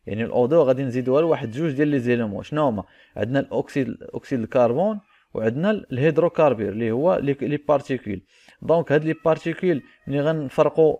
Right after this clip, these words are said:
ال، ال، H مع ال C وغادي نزيدوها ال أو دو غتولي H دوزو. فوالا، وها حنا حيدنا، حيدنا ال، ال، ال، ال، ال، ال، هذاك ال، فرقنا ما بين ال H C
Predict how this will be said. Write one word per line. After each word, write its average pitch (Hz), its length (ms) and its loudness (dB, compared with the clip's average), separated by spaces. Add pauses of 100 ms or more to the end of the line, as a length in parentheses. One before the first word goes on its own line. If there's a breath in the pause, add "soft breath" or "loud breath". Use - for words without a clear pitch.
ال، - 640 -12 (100)
ال، 160 160 4
H - 200 -10
مع 117 140 -4
ال 143 60 -2
C - 180 -10
وغادي 123 420 0
نزيدوها 131 380 2
ال 131 100 0
أو 135 160 2
دو 123 240 2
غتولي 127 640 0 (360)
H 110 140 -2
دوزو. 110 440 0 (360)
فوالا، 139 500 2
وها 113 160 0
حنا 120 140 -8
حيدنا، 113 560 -4 (1040)
حيدنا 127 640 -2 (380 soft breath)
ال، 110 180 -4
ال، 101 320 -4
ال، - 280 -14 (140)
ال، - 540 -10
ال، - 360 -8
ال، - 240 -14
هذاك 117 340 -2
ال، 98 200 -8
فرقنا 143 380 -2
ما 135 100 2
بين 117 220 -4
ال 110 240 -4
H - 20 -20
C - 260 -6